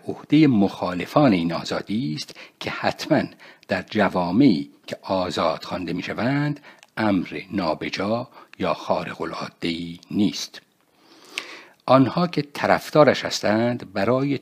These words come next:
توجیه کلی موضع خویش حاجت به عرضه دلیل ندارند. دلایلی که باید عرضه نمایند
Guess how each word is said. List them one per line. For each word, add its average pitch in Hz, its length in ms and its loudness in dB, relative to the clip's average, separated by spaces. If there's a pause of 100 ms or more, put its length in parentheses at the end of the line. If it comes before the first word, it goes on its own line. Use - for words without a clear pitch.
توجیه 95 800 -4
کلی 107 500 4
موضع 90 380 -2
خویش 120 520 -4 (300)
حاجت - 440 -4
به 82 220 -6 (120)
عرضه 87 500 -2
دلیل 107 640 0
ندارند. - 680 0 (800)
دلایلی 113 580 4
که - 120 -2
باید 87 320 -4
عرضه 90 320 -4
نمایند 110 760 -4